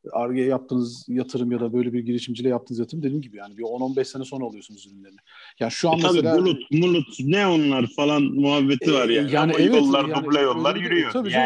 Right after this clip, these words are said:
Speaker 2: Yani.
Speaker 1: evet, aynen
Speaker 2: E,
Speaker 1: öyle.
Speaker 2: tabii.
Speaker 1: Yani şu an desenize seçmenin önüne çıkıp biz şu anda, e, İsviçre'deki o işte sen,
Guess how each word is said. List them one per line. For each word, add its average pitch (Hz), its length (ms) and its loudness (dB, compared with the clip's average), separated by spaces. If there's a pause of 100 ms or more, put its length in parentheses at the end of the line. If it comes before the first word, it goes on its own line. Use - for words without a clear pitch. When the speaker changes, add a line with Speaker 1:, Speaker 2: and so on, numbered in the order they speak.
(100)
Speaker 2:
Yani. 123 120 -12
Speaker 1:
evet, 196 180 -2 (100)
aynen 175 340 -4
Speaker 2:
E, 294 60 0
Speaker 1:
öyle. 320 100 0
Speaker 2:
tabii. 185 280 2 (680)
Speaker 1:
Yani 143 160 -2
şu 180 140 -2
an 175 120 -2
desenize 196 380 -4
seçmenin 185 400 -8
önüne 170 180 -8
çıkıp 143 280 -16
biz 180 160 -8
şu 196 180 -4
anda, 165 400 -4
e, 151 300 -4
İsviçre'deki 156 520 -8
o 160 300 -2
işte 143 200 -12
sen, 160 380 -6